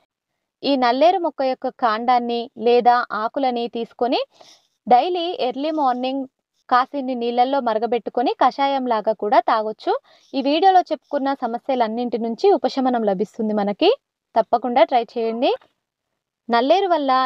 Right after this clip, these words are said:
ఇన్ని ఉపయోగాలు ఉన్నాయి కాబట్టే మన పెద్దలు ఇంటి పెరటిలో నాలుగు ఔషధ మొక్కలని పెంచుకోవాలి అని అన్నారు. అవే మనల్ని కాపాడతాయంట. అపార్ట్‌మెంట్ వాళ్ళు కూడా హాయిగా పెంచుకోవచ్చు. ఎందుకంటే ఎక్కువ ప్లేస్ అవసరం ఉండదు, చిన్న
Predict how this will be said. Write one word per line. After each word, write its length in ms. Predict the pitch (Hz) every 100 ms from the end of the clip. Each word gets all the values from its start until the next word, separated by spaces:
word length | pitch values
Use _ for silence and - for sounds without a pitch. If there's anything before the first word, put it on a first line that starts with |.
| -
ఇన్ని 220 | 240 254
ఉపయోగాలు 520 | 226 262 302 330 311
ఉన్నాయి 340 | 247 220 233 262
కాబట్టే 500 | 220 196 214 - 415 466 - _ -
మన 140 | 262
పెద్దలు 480 | 269 269 226 302 285 277 277 - - -
ఇంటి 240 | - 269 392
పెరటిలో 480 | 370 285 277 277 262
నాలుగు 360 | 254 247 247 240
ఔషధ 320 | 220 214 320
మొక్కలని 420 | 320 269 - 226 320
పెంచుకోవాలి 720 | 311 254 - 254 240 233 262
అని 140 | 392 349
అన్నారు. 380 | 247 208 190 - _ _ _ _ -
అవే 220 | 220 311
మనల్ని 360 | 339 262 262 415
కాపాడతాయంట. 800 | 339 277 277 254 226 196 185 185 - _ _ -
అపార్ట్‌మెంట్ 540 | 214 285 311 320 285
వాళ్ళు 260 | 247 220 220
కూడా 260 | - 220 311
హాయిగా 420 | 349 262 214 240
పెంచుకోవచ్చు. 680 | 349 262 - - 214 - 392 554 _ _
ఎందుకంటే 520 | - 277 349 381 339 302 311
ఎక్కువ 240 | 233 - 302
ప్లేస్ 300 | 262 254 311
అవసరం 320 | 294 285 294 277
ఉండదు, 300 | 277 285 453 605 _ _
చిన్న 180 | - 403